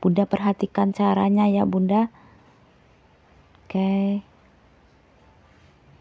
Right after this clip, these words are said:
Kita potong tepinya, Bunda. Nah, seperti ini. Kita akan membuat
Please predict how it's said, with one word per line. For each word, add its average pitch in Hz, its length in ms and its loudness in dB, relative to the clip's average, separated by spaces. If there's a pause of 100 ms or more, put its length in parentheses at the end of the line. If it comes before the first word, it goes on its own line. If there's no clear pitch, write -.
(1900)
Kita - 240 -8
potong 180 400 -6
tepinya, 180 560 -4
Bunda. 190 720 -2 (4000)
Nah, 170 640 -4
seperti - 320 -6
ini. 180 560 -2 (540)
Kita - 320 -8
akan 175 720 -4 (560)
membuat 175 400 0